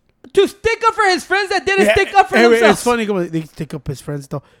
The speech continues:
Speaker 2: Or you don't go like, "Oh, this motherfucker's the hottest comic. He stole a joke from my friend.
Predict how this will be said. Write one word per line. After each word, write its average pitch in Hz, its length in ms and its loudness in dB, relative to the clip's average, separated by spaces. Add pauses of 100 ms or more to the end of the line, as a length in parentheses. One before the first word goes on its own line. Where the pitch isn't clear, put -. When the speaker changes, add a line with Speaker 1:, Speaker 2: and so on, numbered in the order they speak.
(460)
Speaker 2:
Or 185 140 4
you 180 120 0
don't 214 140 2
go 202 80 2
like, 190 240 -2 (680)
"Oh, - 160 -20
this 151 160 -18
motherfucker's 160 440 -14
the 135 80 -18
hottest 147 400 -18
comic. 147 320 -20 (280)
He 285 220 -2
stole 170 380 -6
a 143 60 -12
joke 190 260 -8
from 151 180 -10
my 139 140 -8
friend. 180 240 -2